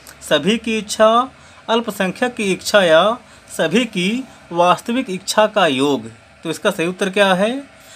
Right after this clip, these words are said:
सभी की वास्तविक इच्छा का योग है दोस्तों,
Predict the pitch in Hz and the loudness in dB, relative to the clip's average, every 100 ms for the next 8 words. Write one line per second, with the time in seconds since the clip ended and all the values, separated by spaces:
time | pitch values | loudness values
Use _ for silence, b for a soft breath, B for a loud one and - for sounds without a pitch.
0 | B - 180 156 247 - 214 233 190 180 | B -4 -2 0 -2 -2 -2 0 2 0
1 | - 220 196 - 185 180 160 143 160 156 | 0 -8 -8 -4 -4 0 -2 -2 -4 -6
2 | 165 156 185 208 | -6 -8 -4 -4